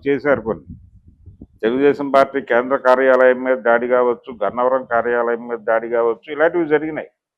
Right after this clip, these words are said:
అలాగే అచ్చెన్నాయుడు తాలూకా అరెస్టులు, కొన్ని ఉత్తరాంధ్రలో జరిగిన అరెస్టులు, ఇవన్నీ చూసాం. ఫైనల్గా చంద్రబాబు నాయుడు అరెస్టులు, ఇవన్నీ చూసాం. ఓకే,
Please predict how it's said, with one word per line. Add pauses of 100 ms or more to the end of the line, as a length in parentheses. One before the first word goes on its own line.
(760)
అలాగే
అచ్చెన్నాయుడు
తాలూకా
అరెస్టులు, (120)
కొన్ని
ఉత్తరాంధ్రలో
జరిగిన
అరెస్టులు, (840)
ఇవన్నీ
చూసాం.
ఫైనల్గా
చంద్రబాబు
నాయుడు
అరెస్టులు,
ఇవన్నీ
చూసాం. (360)
ఓకే,